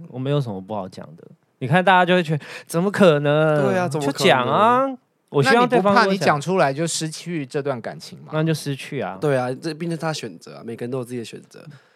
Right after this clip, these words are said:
Speaker 1: 对。
Speaker 3: 哦，这么负责任啊。
Speaker 1: 嗯，就是我觉得
Speaker 2: 我觉得这蛮好的。
Speaker 1: 因为，因为我觉得这样我，我中标，我可能会影响到对方，
Speaker 3: 嗯，
Speaker 1: 所以我一定要先讲。
Speaker 3: 嗯。
Speaker 1: 就是不管我们两个接下来要不要在一起，或是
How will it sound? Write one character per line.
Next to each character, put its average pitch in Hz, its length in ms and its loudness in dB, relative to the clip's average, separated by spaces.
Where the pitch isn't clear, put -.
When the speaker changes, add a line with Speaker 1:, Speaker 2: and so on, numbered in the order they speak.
Speaker 1:
对。 - 120 -16
Speaker 3:
哦， 123 100 -16
这 - 100 -8
么 160 100 -2
负 113 220 -8
责 85 180 -16
任 95 240 -14
啊。 - 200 -20
Speaker 1:
嗯， 104 420 -8
就 165 100 -6
是 170 140 -4
我 120 180 -4
觉 113 200 -10
得 113 260 -6
Speaker 2:
我 - 120 -6
觉 214 100 4
得 233 60 2
这 160 100 2
蛮 127 180 -4
好 120 160 -12
的。 80 60 -20
Speaker 1:
因 82 80 -20
为， - 140 -20
因 285 60 -2
为 294 60 4
我 185 80 6
觉 151 140 4
得 165 80 4
这 220 120 4
样 202 300 2
我， 123 340 0
我 127 140 -2
中 165 200 -2
标， 156 120 2
我 139 60 0
可 135 160 -10
能 101 100 -10
会 123 160 -4
影 117 60 -8
响 101 220 -16
到 107 100 -12
对 98 240 -8
方， - 320 -16
Speaker 3:
嗯， 143 100 -10
Speaker 1:
所 139 80 -2
以 147 60 -2
我 101 220 -6
一 95 40 -10
定 135 120 -6
要 135 100 -2
先 107 240 -10
讲。 - 160 -14
Speaker 3:
嗯。 123 240 -14
Speaker 1:
就 131 140 -10
是 131 240 -6
不 151 160 -8
管 147 180 0
我 104 80 -2
们 98 140 -6
两 85 160 -8
个 90 340 -10
接 123 240 -6
下 135 140 -6
来 113 80 -2
要 110 60 -6
不 110 80 -8
要 113 80 -8
在 107 240 -8
一 - 20 -12
起， - 180 -18
或 110 140 -12
是 110 340 -12